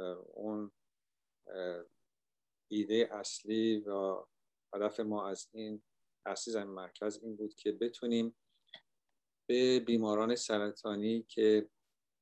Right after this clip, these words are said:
از طریق متعارف و استاندارد نمیتونن جواب بگیرن، از طریق یک درمان ویژه و انحصاری سرطان اینها رو معالجه بکنیم.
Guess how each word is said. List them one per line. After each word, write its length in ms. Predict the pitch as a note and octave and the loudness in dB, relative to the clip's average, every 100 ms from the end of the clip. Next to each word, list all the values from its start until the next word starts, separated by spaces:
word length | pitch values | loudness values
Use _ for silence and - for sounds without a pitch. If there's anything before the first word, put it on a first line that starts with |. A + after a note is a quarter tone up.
| - - | -16 -8
از 260 | G#2+ - | -8 -6
طریق 320 | - G2+ G#2+ A2+ | -2 0 2 0
متعارف 840 | A2+ G#2+ - F#2+ G2 G2 G#2 G#2 | -2 -4 -4 -2 0 0 -2 -2
و 40 | F#2+ | -4
استاندارد 840 | F#2+ - G2+ G2 F#2 G2+ G#2 G2 | -4 -6 -6 -8 -4 -4 -2 -4
نمیتونن 640 | G2+ G#2 A2 G#2+ G2+ F#2+ F#2+ | -6 -2 -2 -4 -10 -10 -6
جواب 380 | F#2+ F#2 F#2 - | -4 -4 -4 -6
بگیرن، 560 | F#2 F#2 G2 G#2 G#2+ A2+ _ _ _ _ _ _ | -8 -8 -6 -4 -6 -8 _ _ _ _ _ _
از 260 | G2+ G2 - | -8 -8 -4
طریق 360 | G2 G#2+ A2+ A2 G#2 G#2 G2+ | 0 0 0 2 2 2 0
یک 220 | G#2+ G#2+ | 0 0
درمان 460 | - G2+ G2 G2+ G#2 | 2 2 0 -2 0
ویژه 460 | A2 G2+ F#2+ - G#2+ | 0 0 -4 -2 -2
و 60 | |
انحصاری 800 | G#2 G2+ F#2+ - F#2 F#2 G#2 G#2 | -2 -4 -8 -4 -2 0 -2 -2
سرطان 560 | - - F#2 - G#2 G#2 | -4 -4 -4 -6 -6 -6
اینها 240 | G2 G#2 | -6 -4
رو 60 | G#2+ | -2
معالجه 400 | G#2 F#2 F2+ F#2+ | -2 -2 -4 -6
بکنیم. 360 | - _ - | -6 _ -20